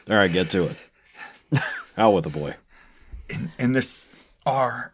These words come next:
Speaker 2: where we were hiding is in the city of Fremis, deep into the Undercity.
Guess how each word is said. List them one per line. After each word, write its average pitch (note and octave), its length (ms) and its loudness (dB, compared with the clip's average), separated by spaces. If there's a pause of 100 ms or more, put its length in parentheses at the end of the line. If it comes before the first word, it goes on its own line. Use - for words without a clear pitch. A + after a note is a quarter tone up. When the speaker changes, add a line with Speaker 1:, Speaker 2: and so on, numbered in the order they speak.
(120)
Speaker 2:
where D3 420 8
we C#3+ 220 4
were C3 240 4
hiding A#2 380 -4
is A2 160 -6
in A2 120 -4 (280)
the A#2+ 80 -4
city B2+ 380 2
of A2+ 100 2
Fremis, A2 560 -6 (320)
deep D3+ 220 4
into A#2+ 180 0
the B2 100 2
Undercity. A2 760 0